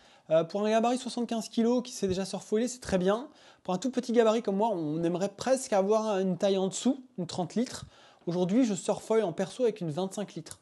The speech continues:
qui fait quatre trois, euh, ou une trente litres qui fait, euh, quatre deux. Donc on est quand même un petit peu en dessous.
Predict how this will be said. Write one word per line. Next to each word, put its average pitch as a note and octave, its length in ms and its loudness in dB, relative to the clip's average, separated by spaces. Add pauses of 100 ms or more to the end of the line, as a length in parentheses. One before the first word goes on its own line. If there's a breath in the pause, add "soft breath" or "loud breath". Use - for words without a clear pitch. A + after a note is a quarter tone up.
(120)
qui - 140 -20
fait D3 100 -10
quatre C#3 200 -10
trois, F#3+ 360 0 (520 loud breath)
euh, C3+ 180 0
ou G#3+ 240 2
une F#3 80 0
trente F3+ 320 -6
litres A3 160 -6
qui - 100 -16
fait, E3+ 460 -2
euh, C#3 200 -4
quatre D#3 260 -4
deux. C#3+ 280 -2
Donc C3 180 -8
on C#3+ 120 -4
est E3 120 -4
quand E3+ 300 -4
même F#3+ 180 -2
un D#3 100 -2
petit D#3+ 200 -6
peu G3 100 -4
en F3+ 100 0
dessous. D4+ 360 0